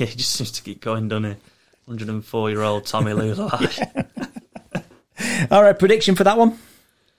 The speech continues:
Speaker 1: Um, I think even though Wigan might be missing the likes of French and possibly they're talking about, um,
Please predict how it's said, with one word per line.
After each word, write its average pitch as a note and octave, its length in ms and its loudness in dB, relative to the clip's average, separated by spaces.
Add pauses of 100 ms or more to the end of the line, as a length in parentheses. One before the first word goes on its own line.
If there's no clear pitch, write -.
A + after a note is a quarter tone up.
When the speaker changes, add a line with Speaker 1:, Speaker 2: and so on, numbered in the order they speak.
(240)
Speaker 1:
Um, F3 380 6
I E3+ 40 0
think G#3 280 2
even G3 340 4
though F3 440 6 (440)
Wigan D#3+ 300 2
might D#3+ 220 4
be D3+ 60 -2
missing D3 440 2
the C3+ 80 2
likes C3 360 2
of A#2+ 80 -4
French B2 640 0
and A2 340 0 (220)
possibly A#2 540 0
they're G#2+ 100 -6
talking A2+ 400 0
about, G#2+ 520 0 (120)
um, G#2 640 -4